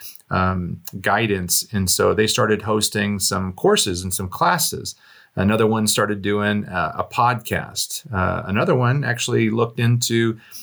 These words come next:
um, some different areas that he could be involved in while still being involved in the mortgage industry.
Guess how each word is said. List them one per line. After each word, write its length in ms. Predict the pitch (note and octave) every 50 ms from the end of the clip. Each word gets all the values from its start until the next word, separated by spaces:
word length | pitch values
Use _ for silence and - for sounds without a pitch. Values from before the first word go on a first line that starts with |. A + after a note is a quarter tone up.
| - _ _
um, 240 | - G2+ G2+ G2+ G2
some 200 | - - A2 G#2
different 280 | A2 A#2 - B2 G#2 -
areas 400 | G#2+ G#2+ A2 A2 A2 G#2+ - -
that 160 | G#2+ G#2 G#2 -
he 120 | A#2+ A#2
could 180 | A#2+ A#2 G2+ F#2+
be 160 | G#2+ G#2+ G#2
involved 600 | G2+ G2 F2+ F2+ F#2 G2 A#2+ C3+ C#3 A#2+ A2 -
in 280 | E2+ F2 F2+ F#2 G2+ G#2
while 200 | G2 G2 G2 G2
still 440 | - - - - A#2+ B2+ C#3+ C3+ A#2+
being 320 | G#2+ A#2 A#2 A#2 A2+ A2+
involved 440 | G#2+ G2+ F#2+ G2 G2+ G#2 G#2+ G#2 G2
in 100 | F#2 F#2
the 60 | F2+
mortgage 360 | F2 - F2 - F#2 - F#2 G2
industry. 520 | F2+ E2+ - - - F#2+ F#2+ G#2+ A2+